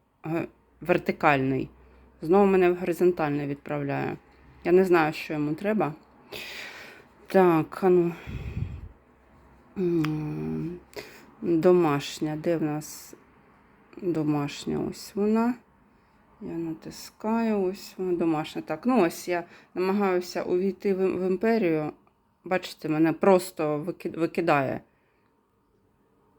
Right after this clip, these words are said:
М, що там пишуть, я навіть, ну, коротше, якась помилка. Я не знаю, що це.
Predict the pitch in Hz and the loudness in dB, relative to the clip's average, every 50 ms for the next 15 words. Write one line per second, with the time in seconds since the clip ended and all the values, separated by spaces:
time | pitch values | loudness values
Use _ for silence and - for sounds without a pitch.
0 | _ _ _ _ _ _ - - 180 170 175 170 160 160 - - _ - - - | _ _ _ _ _ _ -6 -4 -2 0 2 0 0 -2 -6 -18 _ -20 -14 -14
1 | 175 - 175 175 185 - 220 214 220 - 185 170 - - 175 170 165 170 170 165 | -10 -4 -4 -4 0 4 4 2 2 2 -6 -6 -4 -2 0 2 2 2 2 0
2 | 165 165 160 - _ _ _ _ _ _ _ _ _ _ _ _ _ _ _ _ | -2 -2 -4 -8 _ _ _ _ _ _ _ _ _ _ _ _ _ _ _ _
3 | _ _ _ _ _ _ _ _ _ _ _ _ _ _ _ _ _ _ _ _ | _ _ _ _ _ _ _ _ _ _ _ _ _ _ _ _ _ _ _ _
4 | _ _ _ _ _ _ - - - _ _ _ _ _ - 262 240 - 226 202 | _ _ _ _ _ _ -20 -20 -20 _ _ _ _ _ -2 -2 0 2 4 2
5 | 208 202 - 208 196 196 196 - 226 214 214 - - - 190 170 151 147 139 143 | 2 2 4 6 6 6 6 6 4 4 4 0 4 6 6 6 6 4 2 0
6 | - - 143 - - 165 170 180 180 180 175 170 160 160 147 147 147 - - - | -4 -8 -12 -10 -6 -2 0 4 4 4 4 4 2 -2 -2 -2 -6 -10 -12 -12
7 | 143 143 - - - - | -14 -14 -14 -14 -16 -16